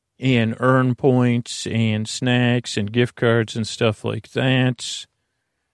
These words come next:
Uh, all of the faux businesses we have set up here are able to purchase advertising that direct, you know, so it's like, uh,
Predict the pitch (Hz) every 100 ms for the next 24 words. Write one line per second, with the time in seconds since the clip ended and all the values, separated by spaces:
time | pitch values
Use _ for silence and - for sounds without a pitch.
0 | _ _ _ _ _ _ 110 110 107 110
1 | 123 123 120 113 113 104 107 - 139 131
2 | 127 123 120 123 117 - 110 117 110 107
3 | - 120 123 120 123 123 120 117 110 113
4 | 110 110 113 104 - 120 - 110 120 117
5 | 120 - 123 123 120 113 117 117 113 110
6 | 117 113 117 117 123 110 - 123 110 -
7 | 117 107 - 110 107 107